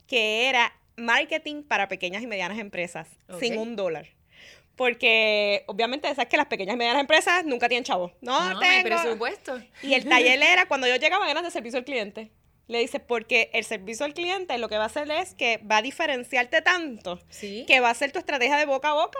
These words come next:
Speaker 1: y de marketing directo para que tú puedas atraer más personas y que hablen de ti.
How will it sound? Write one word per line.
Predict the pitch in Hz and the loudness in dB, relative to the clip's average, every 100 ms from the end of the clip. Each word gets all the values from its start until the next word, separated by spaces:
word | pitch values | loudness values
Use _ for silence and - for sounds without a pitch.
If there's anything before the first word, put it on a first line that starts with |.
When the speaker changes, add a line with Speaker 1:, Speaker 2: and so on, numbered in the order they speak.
| 392 - | -12 -10
Speaker 1:
y | 277 | -6
de | 240 | 0
marketing | 240 392 - - 330 | 2 2 0 -8 -8
directo | 277 302 403 403 311 | 0 0 0 -6 -2
para | 240 226 | 0 0
que | 220 | -2
tú | 214 214 | -6 -4
puedas | 285 359 - | -2 -2 -4
atraer | 247 226 196 185 | -4 0 0 0
más | 247 285 | -2 -6
personas | 311 311 320 330 | -8 -8 -8 -6
y | 302 | -4
que | 196 | -6
hablen | 170 202 220 | -6 -10 -10
de | |
ti. | 185 156 | -12 -18